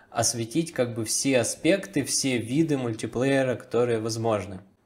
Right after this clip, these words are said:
Что же мы будем проходить? Во-первых, самое интересное — это игры в реальном времени, где вы видите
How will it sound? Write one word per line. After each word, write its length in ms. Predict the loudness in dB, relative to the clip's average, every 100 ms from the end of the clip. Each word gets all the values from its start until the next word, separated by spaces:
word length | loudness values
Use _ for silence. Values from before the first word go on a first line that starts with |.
| _
Что 240 | 0 4
же 100 | 4
мы 140 | 2 0
будем 240 | 0 0
проходить? 760 | -4 -4 -2 -2 -4 -6 -10 -8
Во-первых, 520 | -2 2 2 4 2
самое 320 | 2 0 0
интересное — 580 | -2 4 4 4 0 -2
это 300 | -2 0 2 2
игры 340 | -2 -4 -4
в 80 | 2
реальном 360 | 2 2 -2
времени, 460 | 0 0 2 0 0
где 220 | -2 -2
вы 140 | 0 2
видите 560 | 0 -2 -2 -2 -4